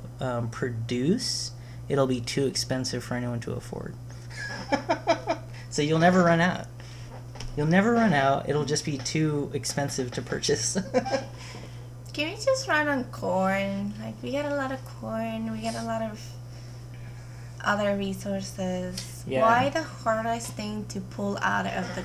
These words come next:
Speaker 2: ground? The
Speaker 1: That's a good
Speaker 2: hardest
Speaker 1: question
Speaker 2: thing?
Speaker 1: because at the time that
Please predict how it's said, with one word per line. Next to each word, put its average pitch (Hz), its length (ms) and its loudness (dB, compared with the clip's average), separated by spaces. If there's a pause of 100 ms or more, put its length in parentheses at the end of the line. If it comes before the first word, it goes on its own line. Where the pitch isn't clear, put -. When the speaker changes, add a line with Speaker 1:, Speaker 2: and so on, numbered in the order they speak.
(100)
Speaker 2:
ground? 185 480 -2 (960)
The 214 80 -4
Speaker 1:
That's - 160 -2
a 185 40 6
good 214 60 2
Speaker 2:
hardest 185 200 4
Speaker 1:
question 175 320 6
Speaker 2:
thing? 147 120 2
Speaker 1:
because 143 560 2
at 139 200 2
the 131 80 2
time 143 720 2
that 123 360 0